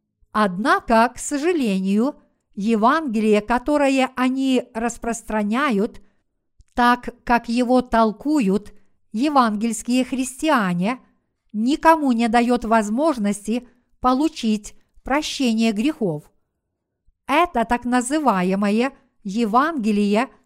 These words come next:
очень отличается от совершенного Евангелия воды и духа. Это несовершенное Евангелие искушает и соблазняет души людей,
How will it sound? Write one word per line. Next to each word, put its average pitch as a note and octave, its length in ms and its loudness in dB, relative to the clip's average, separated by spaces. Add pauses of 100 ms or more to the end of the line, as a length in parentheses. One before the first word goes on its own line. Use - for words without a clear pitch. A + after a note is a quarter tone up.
(140)
очень C#4 420 -2
отличается C#4 1160 -4 (320)
от B3 300 -2 (100)
совершенного G#3+ 1000 -2
Евангелия C4 800 0
воды B3+ 340 0
и C#4 180 -6
духа. D#3+ 540 -6 (1120)
Это B3 600 2
несовершенное A#3+ 1040 -2
Евангелие G#3 1120 0 (500)
искушает A#3+ 1080 -2 (360)
и C4+ 140 -2
соблазняет A#3+ 1160 -2 (340)
души B3 480 -2
людей, G#3 640 -2